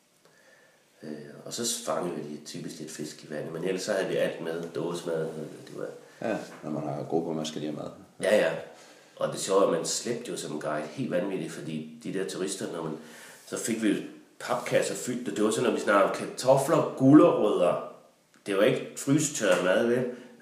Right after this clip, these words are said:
Speaker 1: Ris, nudler, og så er der s-, æg også, ikke? Nå, er der nogen, der vil hjælpe med at bære det? Helt stille, ikke? <laughs> Så ender det med, at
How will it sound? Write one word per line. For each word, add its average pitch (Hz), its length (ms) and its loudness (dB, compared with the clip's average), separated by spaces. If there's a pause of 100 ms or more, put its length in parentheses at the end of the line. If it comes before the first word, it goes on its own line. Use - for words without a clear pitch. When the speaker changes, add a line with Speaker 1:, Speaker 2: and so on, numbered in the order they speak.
(100)
Speaker 1:
Ris, - 540 4 (540)
nudler, 156 560 8 (760)
og 135 180 8
så 196 180 4
er 160 180 10
der 131 100 4
s-, - 600 -6 (680)
æg 208 360 8
også, 131 300 6
ikke? 135 180 0 (840)
Nå, 147 80 10
er 185 180 12
der 175 80 6
nogen, 226 200 10
der 185 100 10
vil 160 100 8
hjælpe 180 180 8
med 180 80 10
at - 100 8
bære 151 300 6
det? - 340 -6 (920)
Helt - 160 4
stille, 98 340 0
ikke? 139 280 0
<laughs> - 60 -20
Så - 200 0
ender 156 260 8
det 131 80 10
med, - 180 4
at 120 120 2